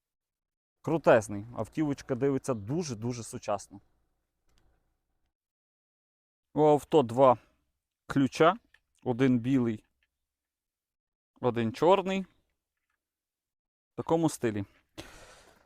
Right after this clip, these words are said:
Як ми бачимо по даному значку, у нас авто має комфортний вхід в автомобіль.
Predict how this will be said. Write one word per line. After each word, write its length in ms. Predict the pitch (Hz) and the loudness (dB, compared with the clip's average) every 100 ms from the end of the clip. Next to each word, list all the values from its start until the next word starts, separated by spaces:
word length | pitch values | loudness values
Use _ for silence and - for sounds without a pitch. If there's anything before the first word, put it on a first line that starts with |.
| _ _ _ _ _ _ _ _ _ 160 | _ _ _ _ _ _ _ _ _ -2
Як 120 | 156 | 0
ми 120 | 185 | 2
бачимо 340 | 202 202 185 | 4 4 2
по 100 | 156 | 0
даному 360 | 170 185 185 190 | 2 2 0 -4
значку, 520 | 165 - - 226 214 - | -6 -10 -4 0 0 -2
у 40 | 156 | -2
нас 240 | 165 - | -2 0
авто 460 | 156 135 - 202 196 _ _ _ _ _ _ _ _ _ _ _ _ | -2 -2 0 0 0 _ _ _ _ _ _ _ _ _ _ _ _
має 720 | 120 131 156 170 127 143 143 135 _ _ _ _ | -6 2 2 2 0 0 0 -4 _ _ _ _
комфортний 520 | 131 120 160 165 139 | -10 -6 -6 -4 -6
вхід 240 | - 151 - | -8 -10 -12
в 80 | - | -12
автомобіль. 500 | 127 139 131 110 104 | -10 -6 -4 -4 -8